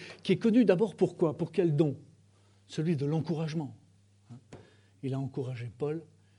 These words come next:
il a encouragé Jean-Marc, un, un encourageur de première. Mais aussi pour son, sa générosité, c'est lui qui vend son champ et qui le remet, il remet l'argent aux apôtres pour lancer la première église.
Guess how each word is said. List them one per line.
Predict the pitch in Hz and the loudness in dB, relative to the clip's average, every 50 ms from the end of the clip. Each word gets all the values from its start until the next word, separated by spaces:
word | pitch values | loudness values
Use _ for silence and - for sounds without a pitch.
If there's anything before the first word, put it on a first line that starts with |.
| _ _ _ _ - | _ _ _ _ -12
il | - 131 131 | -10 -8 -8
a | 127 | -8
encouragé | 127 127 - 147 127 127 131 123 123 131 123 117 | -8 -8 -8 -8 -8 -8 -8 -6 -6 -6 -6 -6
Jean-Marc, | 120 131 127 123 131 151 170 - - - - _ _ _ _ _ _ _ _ _ _ _ _ _ _ _ _ _ _ - 143 | -6 -8 -8 -8 -8 -10 -10 -14 -18 -20 -20 _ _ _ _ _ _ _ _ _ _ _ _ _ _ _ _ _ _ -20 -16
un, | 135 117 113 117 - - - | -14 -14 -14 -14 -16 -16 -12
un | 156 123 131 | -8 -6 -6
encourageur | 139 139 - 147 139 143 139 131 135 151 143 | -6 -6 -8 -10 -10 -8 -8 -8 -8 -8 -6
de | 143 139 | -6 -8
première. | 131 - - 131 123 120 113 110 - - - _ _ _ _ _ _ _ _ _ _ _ - - - - - | -8 -10 -12 -12 -12 -12 -12 -14 -16 -20 -20 _ _ _ _ _ _ _ _ _ _ _ -20 -20 -14 -6 0
Mais | 156 175 | 2 2
aussi | 190 190 175 - - 285 285 | 2 2 0 0 -2 -2 -2
pour | - - 220 196 - - - - - | -2 -4 -4 -4 -6 -10 -20 -18 -16
son, | - - - 165 156 151 143 135 | -10 -6 -4 -2 -2 -2 -4 -6
sa | - - 156 | -6 -6 -6
générosité, | 139 127 156 160 160 151 139 143 127 131 139 - 262 262 | -4 -2 -2 -2 -2 -2 -4 -4 -6 -6 -8 -6 -6 -6
c'est | - - - 156 | -4 -2 -2 -2
lui | 143 185 254 247 | 0 0 0 -2
qui | - - 156 | 0 -4 -4
vend | 135 156 208 196 | -4 -4 -6 -8
son | - - 139 | -8 -8 -8
champ | 123 - - 185 208 254 - - _ _ _ _ _ _ _ _ _ _ _ _ _ _ _ _ _ - | -8 -8 -8 -8 -6 -8 -8 -10 _ _ _ _ _ _ _ _ _ _ _ _ _ _ _ _ _ -16
et | 131 | -12
qui | - - | -8 -6
le | 135 135 | -6 -6
remet, | 117 131 147 160 165 156 156 160 233 | -6 -6 -6 -4 -6 -6 -8 -10 -10
il | 170 143 139 135 135 135 127 | -10 -8 -6 -6 -6 -6 -6
remet | 131 139 151 156 | -6 -6 -6 -8
l'argent | 151 143 127 127 147 151 147 147 - | -8 -10 -10 -10 -8 -10 -10 -10 -8
aux | - 139 127 | -8 -8 -8
apôtres | 139 123 - 240 190 - | -8 -8 -8 -10 -10 -8
pour | - 170 156 | -6 -6 -4
lancer | 160 165 170 - - 190 | -4 -6 -6 -8 -8 -8
la | 170 160 | -8 -10
première | - - 165 151 156 151 | -12 -12 -10 -10 -10 -10
église. | 143 123 123 123 127 - - - | -10 -10 -12 -12 -14 -18 -20 -20